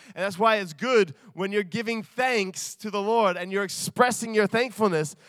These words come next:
It's literally saying, "God, do this again. Do it again in my life. Do it again in Mark's life. Do it again in our lives." Thankfulness is the key to increase. And as we start twenty twenty-four,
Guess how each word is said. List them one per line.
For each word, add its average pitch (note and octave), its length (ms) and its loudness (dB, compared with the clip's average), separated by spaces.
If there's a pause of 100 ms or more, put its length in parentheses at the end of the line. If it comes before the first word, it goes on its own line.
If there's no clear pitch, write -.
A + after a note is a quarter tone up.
(140)
It's F3+ 160 -8
literally C#4 340 0
saying, B3 320 2
"God, A#3 260 6
do B3+ 200 2
this C#4+ 200 -2
again. C4 520 -2 (560)
Do A#3 120 4
it D4 80 2
again C#4+ 200 0
in C#4 80 2
my C4+ 180 8
life. A#3+ 240 6
Do A3+ 160 2
it C4 80 0
again C4+ 240 0
in C4+ 120 -2
Mark's B3+ 360 4
life. G#3+ 240 4
Do A#3+ 140 0
it C4 80 -2
again C4 200 0
in B3+ 140 4
our B3+ 320 6
lives." A3 760 2 (3500)
Thankfulness F#3 760 -4
is C#3+ 160 -10
the C#3+ 100 -10
key D#3 260 -6
to C#3 120 -4
increase. C3 360 -12
And B2+ 80 -12
as C3 140 -10
we C#3 80 -10
start F#3 320 2
twenty E3+ 180 -6
twenty-four, C#3 580 -6